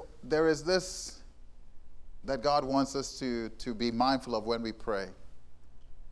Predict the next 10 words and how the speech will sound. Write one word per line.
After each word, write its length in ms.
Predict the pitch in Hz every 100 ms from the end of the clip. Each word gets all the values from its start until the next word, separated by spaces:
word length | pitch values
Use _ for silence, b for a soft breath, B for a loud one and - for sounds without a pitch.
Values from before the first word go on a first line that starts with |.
| - - - - - - - -
There 160 | 147 156
is 100 | 151
a 80 | 151
person, 680 | - 262 254 220 131 104 - - - - - - - - - - -
there 180 | 143 156
is 100 | 143
a 100 | 151
you 500 | 147 185 226 131 98 - - - - - - - - - -
that 220 | - 143 156
is 220 | 139